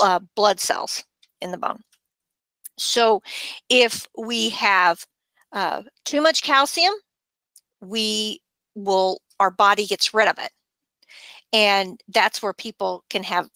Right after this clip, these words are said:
things like kidney stones, right? Because you have to get rid of the excess calcium in the body.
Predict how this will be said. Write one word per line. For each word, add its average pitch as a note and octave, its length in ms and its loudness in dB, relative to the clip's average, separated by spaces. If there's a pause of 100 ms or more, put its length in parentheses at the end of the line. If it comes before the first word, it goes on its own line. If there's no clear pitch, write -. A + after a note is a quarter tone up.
(100)
things F#3 280 -6
like - 220 -2
kidney B3 280 0
stones, - 560 -4 (760)
right? F#3+ 240 -16
Because G#3+ 360 -8 (240)
you G3+ 120 -8
have G#3 200 0
to A3+ 80 -14
get F#3+ 200 -2
rid G#3 480 2
of F#3 180 -2
the F#3+ 160 -4
excess F3+ 420 -2
calcium D#3+ 580 -4
in E3+ 80 -14
the F3 80 -8
body. - 320 0